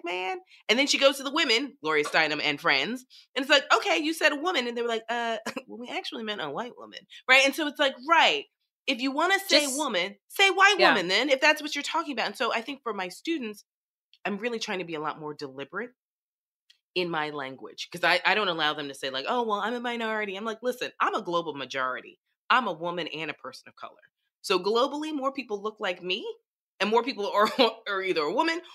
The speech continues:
Speaker 1: or a person of color." So, like, I'm not walking around saying that I'm a minority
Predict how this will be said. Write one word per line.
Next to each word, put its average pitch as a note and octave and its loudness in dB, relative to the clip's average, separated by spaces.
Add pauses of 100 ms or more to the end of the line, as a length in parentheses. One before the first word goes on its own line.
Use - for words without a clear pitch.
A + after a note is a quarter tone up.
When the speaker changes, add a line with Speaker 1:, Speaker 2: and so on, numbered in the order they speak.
(140)
Speaker 1:
or G3 4
a F3+ 0
person A#3+ -2
of A3+ -8
color." D#3+ -6
So, A3+ -2
like, G3+ -2 (160)
I'm C4 0
not C#4 -2
walking A#3 0
around B3+ -2
saying D3 -4
that A#2+ -14
I'm A#2+ -10
a - -16
minority - -18